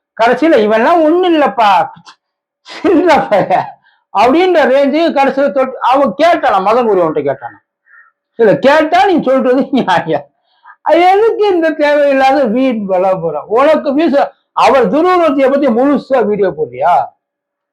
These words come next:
கரெக்ட், ஒரு கட்டுரை எழுதுறியா, ஆர்டிக்கல் எழுதுறியா, ஏன் தொடர் கதையா எழுதுறியா?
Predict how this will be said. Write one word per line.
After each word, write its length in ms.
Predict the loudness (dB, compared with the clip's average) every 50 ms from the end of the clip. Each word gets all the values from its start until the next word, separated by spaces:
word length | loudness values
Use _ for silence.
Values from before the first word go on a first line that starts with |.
| _ _ _ _ _ _ _ _ 0 2
கரெக்ட், 280 | 2 2 2 0 0
ஒரு 140 | 0 0 2
கட்டுரை 440 | 2 2 0 0 0 0 0 2 2 2
எழுதுறியா, 320 | 0 0 -2 0 0 2 2 2 2
ஆர்டிக்கல் 360 | 0 0 -2 -4 -4 -2 -2
எழுதுறியா, 220 | -2 0 -2 -2 -2 -2 -2 -2
ஏன் 180 | 0 -2 -2 -4 -8 _ _ _ _ -4
தொடர் 340 | 0 2 2 4 2 2
கதையா 300 | 2 2 2 2 2 2 2 2
எழுதுறியா? 400 | 2 0 0 0 0 0 0